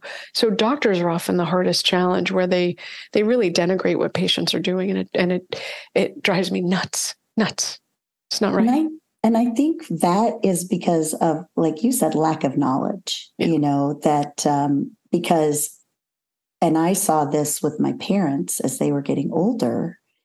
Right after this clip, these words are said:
Speaker 2: you know, the list of medications that they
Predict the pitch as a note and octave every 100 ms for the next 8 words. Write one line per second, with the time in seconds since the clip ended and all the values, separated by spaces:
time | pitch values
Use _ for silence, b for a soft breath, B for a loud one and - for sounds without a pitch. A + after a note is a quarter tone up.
0 | _ _ - B3+ - - D#3+ F#3 C#4 -
1 | - - - D3+ A3 - - C#4+ - -
2 | - - - - D3+ - D3+ D3+ D3+ D3